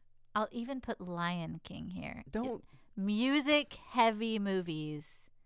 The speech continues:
Speaker 1: Please allow me this. I could
Speaker 2: Okay,
Speaker 1: not choose.
Speaker 2: fine. You gave me two for number three. I'll give you a hundred for number three.
Speaker 1: That sounds great.
Speaker 2: <sighs> That's such a cheating way to
Speaker 1: I
Speaker 2: do
Speaker 1: mean,
Speaker 2: this.
Speaker 1: there, you sing, and you know what? We have to talk about this game that we play.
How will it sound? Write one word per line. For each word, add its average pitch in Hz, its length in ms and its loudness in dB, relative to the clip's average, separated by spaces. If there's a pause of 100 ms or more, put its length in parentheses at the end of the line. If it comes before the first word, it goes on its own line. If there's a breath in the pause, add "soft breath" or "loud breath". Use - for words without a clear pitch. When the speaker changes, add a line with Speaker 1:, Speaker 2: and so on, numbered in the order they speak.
(360)
Speaker 1:
Please 226 320 2
allow 180 300 4
me 156 160 -6
this. - 460 -8
I 202 120 0
could 185 260 0
Speaker 2:
Okay, 165 60 0
Speaker 1:
not 156 200 4
choose. 147 160 -8
Speaker 2:
fine. 135 360 0
You 190 160 -2
gave 240 180 8
me 220 140 -4
two 208 420 -2
for 175 160 -6
number 180 220 -4
three. 170 360 -4
I'll 139 160 -2
give 151 200 -4
you 147 240 -2
a - 80 -6
hundred 127 440 -4
for 117 120 -12
number 120 200 -10
three. - 240 -8
Speaker 1:
That 233 180 6
sounds 214 220 0
great. - 200 -10 (720)
Speaker 2:
<sighs> - 400 -16
That's 156 180 -10
such - 260 -10
a 139 40 -8
cheating 135 420 -6
way 127 80 -6
to 277 60 -4
Speaker 1:
I 339 120 0
Speaker 2:
do 359 60 -2
Speaker 1:
mean, 349 240 2
Speaker 2:
this. 277 200 6
Speaker 1:
there, 220 80 -6
you 254 100 0
sing, 320 520 2
and 240 120 0
you 240 80 0
know 262 140 6
what? 269 300 12
We 233 80 2
have 240 120 4
to 247 60 -12
talk 269 220 4
about 254 200 6
this 240 120 -2
game 269 220 2
that 294 100 4
we 226 100 -2
play. 214 400 2